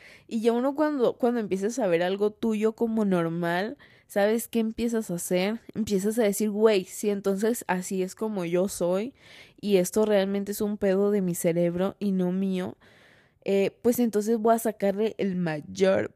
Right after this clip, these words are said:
provecho". Y vas a hackear tu cerebro, que es lo que ahorita vamos a hablar. Yo les recomiendo que hackeen su cerebro. Y primero para eso lo tienen que conocer, tienen que conocer cómo funciona,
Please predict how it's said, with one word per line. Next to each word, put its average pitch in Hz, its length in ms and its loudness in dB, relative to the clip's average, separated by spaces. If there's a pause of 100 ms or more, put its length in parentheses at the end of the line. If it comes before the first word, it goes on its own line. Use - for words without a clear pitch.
provecho". - 640 -2 (720)
Y 226 440 2
vas 190 280 -2
a 196 60 -2
hackear 175 540 -2
tu 170 140 -6
cerebro, 202 480 -2
que 180 140 -2
es 165 60 -2
lo 175 140 -6
que 208 100 -6
ahorita 170 300 -2
vamos 170 320 -4
a 175 60 -4
hablar. - 380 -10 (360)
Yo 233 200 -2
les 294 140 4
recomiendo 214 640 -4
que 214 140 -8
hackeen 196 640 -4
su 214 140 -8
cerebro. - 500 -6 (340)
Y 226 440 -4 (180)
primero 226 480 -2
para 208 160 2
eso 208 200 -4
lo 196 120 -2
tienen 180 280 -4
que - 80 -16
conocer, 202 760 -4
tienen 185 260 -4
que - 40 -20
conocer 180 440 -10
cómo 190 220 -6
funciona, 202 960 -6